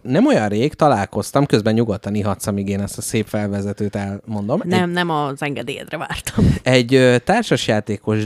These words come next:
Speaker 1: díjjal, aminek az a neve, hogy Zenobia Awards, talán ez a neve, és az a lényeg, hogy egy olyan díjat hoztak létre, hogy ne kerüljenek trébe, amellyel
Speaker 2: <laughs> Gyönyörű,
Speaker 1: amerre
Speaker 2: gyönyörű. És újra berántotta magát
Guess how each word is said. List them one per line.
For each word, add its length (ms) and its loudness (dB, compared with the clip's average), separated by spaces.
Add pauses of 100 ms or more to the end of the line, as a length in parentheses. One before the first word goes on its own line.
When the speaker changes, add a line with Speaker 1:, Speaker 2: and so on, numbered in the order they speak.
(120)
Speaker 1:
díjjal, 640 2 (100)
aminek 440 -2
az 140 4
a 80 4
neve, 260 0
hogy 240 -2 (460)
Zenobia 800 2
Awards, 680 -2
talán 340 -4
ez 140 -4
a 220 -6
neve, 360 -4
és 140 -8
az 140 0
a 80 2
lényeg, 380 -2
hogy 100 -6
egy 140 -8
olyan 320 0
díjat 420 0
hoztak 460 -6
létre, 560 -8 (600)
hogy 180 -4
ne 120 -2
kerüljenek 580 -6
trébe, 640 -4
amellyel 600 6 (380)
Speaker 2:
<laughs> 380 0
Gyönyörű, 380 2
Speaker 1:
amerre 460 6
Speaker 2:
gyönyörű. 460 6 (380)
És 220 4
újra 420 8
berántotta 680 6
magát 600 4